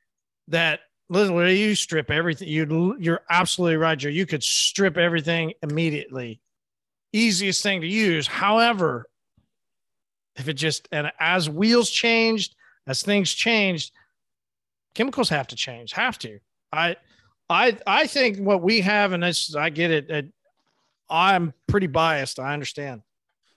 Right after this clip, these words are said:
Hy-, but Hyperclean Fuego, I think, is almost just the same as what we used to do with H F acids. Uh, most wheels,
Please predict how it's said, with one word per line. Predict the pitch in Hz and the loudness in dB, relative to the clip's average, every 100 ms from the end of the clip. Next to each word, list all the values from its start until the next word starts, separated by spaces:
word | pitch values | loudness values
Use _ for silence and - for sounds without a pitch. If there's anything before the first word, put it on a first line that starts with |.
| _ _ _ _ | _ _ _ _
Hy-, | - - - | -8 -8 -2
but | 160 | 0
Hyperclean | 139 240 233 208 220 151 | 2 2 2 0 0 0
Fuego, | 196 202 170 | 2 2 4
I | 151 180 | 2 2
think, | 180 151 | 0 -4
is | 123 - | -6 -6
almost | 180 185 185 170 - - _ - | 2 4 4 2 0 -12 _ -8
just | 147 185 - | 0 0 0
the | 160 | -4
same | - 170 165 | -2 -2 -2
as | 147 127 | -4 -2
what | 156 - | -2 -2
we | 147 | -6
used | 143 151 - | -2 -4 -4
to | 127 | -6
do | 143 143 | -4 -4
with | 127 123 - _ _ _ _ 180 | -4 -8 -10 _ _ _ _ -4
H | 156 - | -4 -2
F | 131 123 | -4 -4
acids. | 131 143 - 120 107 - | -2 -2 -4 -8 -12 -8
Uh, | 180 | -4
most | 151 165 185 220 214 165 | 0 2 6 6 4 -2
wheels, | 185 214 185 143 | 0 4 2 2